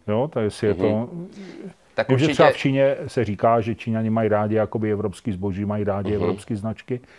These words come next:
Speaker 1: Jak je to v tom Japonsku? Je to podobný, nebo, nebo ne, tady v tomhle?
Speaker 2: V Japonsku je to určitě exotický, když máš jakoby cizí auto, jo. A jsou tam určitý jakoby,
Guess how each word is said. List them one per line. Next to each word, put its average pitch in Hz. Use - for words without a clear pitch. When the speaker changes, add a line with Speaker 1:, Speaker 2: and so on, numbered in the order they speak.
Speaker 1:
Jak 95
je 107
to 92
v -
tom 95
Japonsku? 90
Je 95
to -
podobný, 127
nebo, 101
nebo 98
ne, 107
tady 104
v -
tomhle? 120
Speaker 2:
V 76
Japonsku 139
je 110
to 120
určitě 120
exotický, -
když 76
máš 80
jakoby 80
cizí 71
auto, -
jo. 78
A -
jsou 98
tam 113
určitý 104
jakoby, 92